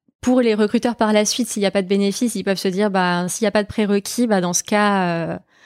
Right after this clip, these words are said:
tout le monde peut le faire, donc c'est pas forcément de qualité. Et puis, à l'inverse, pour les apprenants, ils peuvent aussi se poser ces, cette question-là, mais ils peuvent aussi avoir tendance à se dire, euh,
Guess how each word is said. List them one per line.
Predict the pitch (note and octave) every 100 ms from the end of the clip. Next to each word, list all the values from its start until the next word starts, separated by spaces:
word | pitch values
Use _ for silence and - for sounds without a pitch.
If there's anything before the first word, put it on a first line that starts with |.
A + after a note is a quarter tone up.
| _ _ -
tout | A3+
le |
monde | G#3+
peut | A3
le | A3
faire, | - C#4 D4
donc | G3
c'est | -
pas | F#3+
forcément | G3 F#3+ G3+ G3
de |
qualité. | G3 F#3+ F#3 - C#4+ D#4+ - - - - -
Et | G#3
puis, | G3+ - A#3 A#3+ -
à | - G#3
l'inverse, | G3+ G#3+ C#4+ C#4+
pour | A#3
les | G#3
apprenants, | F#3 F3+ A3 A3
ils | A3
peuvent | G3 F#3
aussi | F#3+ -
se |
poser | - G#3+ G3
ces, | G3 F3 E3+
cette | F#3 F3
question-là, | - F#3 G3+ A3+ C#4+ - - -
mais | G#3 G3+ G3+ -
ils | A3+
peuvent | G3+ A3 G#3
aussi | G#3 -
avoir | B3+ G3+
tendance | G3 G#3 A#3 A#3+
à | G3+
se | -
dire, | F3+ A#3 C4+ A#3+
euh, | A3+ G3 F#3